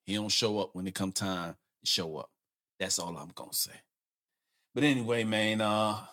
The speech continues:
let, let, let's get into a little bit, little bit of, uh, music before we get into these albums, Prez.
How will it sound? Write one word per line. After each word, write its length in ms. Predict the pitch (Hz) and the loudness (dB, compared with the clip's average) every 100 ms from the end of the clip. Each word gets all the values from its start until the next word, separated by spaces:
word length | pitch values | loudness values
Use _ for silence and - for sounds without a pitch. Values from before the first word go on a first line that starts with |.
| - | 0
let, 120 | 147 | 4
let, 260 | 170 160 147 | 6 6 4
let's 160 | 147 120 | 2 4
get 160 | 139 | 2
into 260 | 120 110 123 | 2 2 2
a 20 | |
little 260 | 113 113 104 | 4 6 6
bit, 180 | 107 101 | 4 2
little 240 | 107 110 | 2 2
bit 160 | 101 104 | 0 -2
of, 540 | 98 95 95 95 92 | 0 2 4 2 0
uh, 40 | 90 | -2
music 420 | 113 113 101 92 | -4 -2 -4 -4
before 280 | 92 107 98 | -4 0 2
we 120 | 95 | 2
get 160 | 98 95 | 0 -2
into 200 | 90 92 | -2 -2
these 260 | 90 - - | -2 -4 -4
albums, 640 | 90 82 78 73 120 - - | -8 -6 -6 -8 -10 -10 -10
Prez. 640 | - 76 80 80 76 - | -6 -4 -2 -4 -6 -10